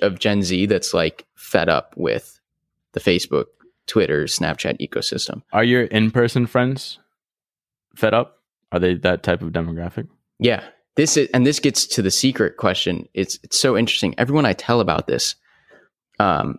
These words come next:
Speaker 1: maybe they're just being nice, but I doubt it because I tell people, "You don't have to be nice to me." Um, they're like, "Oh yeah, like, I do, I do have that problem. I don't know any of these people. I don't use Facebook for this anymore. Like, I only go on Facebook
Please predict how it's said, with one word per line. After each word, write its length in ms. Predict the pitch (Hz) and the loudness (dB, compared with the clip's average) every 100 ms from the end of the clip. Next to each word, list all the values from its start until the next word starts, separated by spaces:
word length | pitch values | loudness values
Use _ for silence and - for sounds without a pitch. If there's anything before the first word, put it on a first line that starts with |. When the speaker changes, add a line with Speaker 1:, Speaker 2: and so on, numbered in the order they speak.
| - 104 | -2 0
Speaker 1:
maybe 180 | 110 | 2
they're 120 | 110 92 | 2 2
just 180 | - | 0
being 240 | 90 76 69 | 0 0 0
nice, 260 | 64 69 | -2 -2
but 240 | - 92 - - | 0 -2 -2 -4
I 60 | 92 | -2
doubt 300 | 78 73 82 | 2 2 2
it 180 | - - | 0 -4
because 340 | 101 - - - _ _ _ _ 98 | -2 -2 -6 -10 _ _ _ _ -2
I 80 | |
tell 320 | - - 104 90 | -2 0 0 2
people, 180 | 95 | 0
"You 80 | 82 | 2
don't 120 | 90 | 2
have 100 | 80 | 0
to 60 | - | -4
be 80 | 73 | -4
nice 240 | 65 - | -2 -4
to 60 | - | -4
me." 200 | 92 - _ - - _ - | -8 -10 _ -20 -20 _ -2
Um, 380 | 107 90 90 - _ - | 2 2 0 -4 _ -2
they're 100 | 117 | 0
like, 200 | 104 - - | 0 -2 -2
"Oh 280 | 147 160 | 2 2
yeah, 300 | 139 131 160 | 2 2 2
like, 340 | 123 95 - - _ _ _ _ _ | 2 0 -2 -16 _ _ _ _ _
I 100 | 120 | -4
do, 420 | 110 156 202 - - | 0 2 2 2 0
I 80 | 117 | 2
do 180 | 202 | 2
have 240 | 190 101 - | 2 0 0
that 220 | 80 - | -4 -6
problem. 400 | 95 65 80 85 - | -10 -8 -6 -8 -2
I 220 | 101 104 - - | 0 0 -8 -2
don't 260 | 139 220 - | 0 0 2
know 240 | 92 90 | 2 2
any 280 | - 92 95 | 0 0 0
of 100 | 87 | -2
these 220 | 107 - | -6 -6
people. 440 | - 87 - 80 - | -4 -6 -2 -4 0
I 120 | 196 - - | -2 0 0
don't 240 | 170 175 | 2 2
use 220 | 123 101 | 2 0
Facebook 380 | - 87 - - - | 0 -2 -2 -8 -4
for 180 | 90 80 | -4 -2
this 240 | 82 - - | -2 -4 -6
anymore. 480 | 82 78 69 73 | -6 -6 -6 -4
Like, 200 | 67 73 | -4 -4
I 140 | 90 92 | -4 0
only 240 | 131 151 127 | 2 2 2
go 80 | 117 | 2
on 160 | 95 | 2
Facebook 400 | 98 90 - 87 | 0 -2 -4 -8